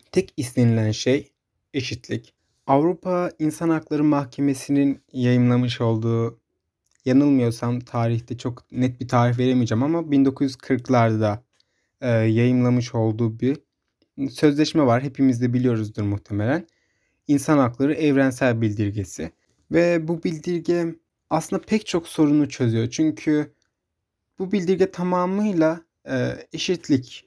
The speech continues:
ve insan hakları konusunda, e, bize örnekler veriyor. Ve sırf bu bildirgeyi uygulasak bile eminim ki pek çok sorun, e, ortadan kalkacak. Ve bugün biz L G B T hakları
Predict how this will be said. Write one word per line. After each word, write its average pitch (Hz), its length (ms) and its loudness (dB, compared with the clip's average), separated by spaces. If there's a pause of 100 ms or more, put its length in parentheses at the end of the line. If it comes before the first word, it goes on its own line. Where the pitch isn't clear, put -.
(140)
ve 135 300 2
insan 143 400 -2
hakları 113 600 -4
konusunda, 110 720 -2 (480)
e, 113 300 2 (100)
bize 117 240 0
örnekler 107 680 0
veriyor. 104 340 0 (440)
Ve 175 200 0 (440)
sırf - 380 -6 (100)
bu 180 140 -2
bildirgeyi 175 560 -2 (100)
uygulasak 160 800 0
bile 123 360 -2
eminim 170 400 0
ki - 100 -18
pek - 300 -8
çok 135 220 -6
sorun, 139 420 0 (220)
e, 131 40 -4
ortadan 127 640 0
kalkacak. - 680 -4 (320)
Ve 131 440 2 (640)
bugün 156 260 2
biz 147 240 -2
L 131 220 0
G 131 220 0
B 135 100 0
T 135 160 -2
hakları 120 760 -2